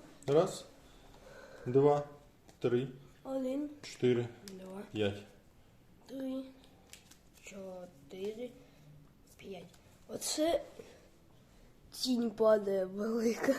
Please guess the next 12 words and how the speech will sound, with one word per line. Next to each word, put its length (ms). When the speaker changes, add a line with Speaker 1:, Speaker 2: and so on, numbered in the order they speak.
Speaker 2:
<laughs> 200
Навіть 260
карта. 380
Довго 240
не 180
Speaker 1:
Мгм. 80
Speaker 2:
видно. 300
Від 300
Терексюні, 680
наскільки 500
вона 160
велика. 440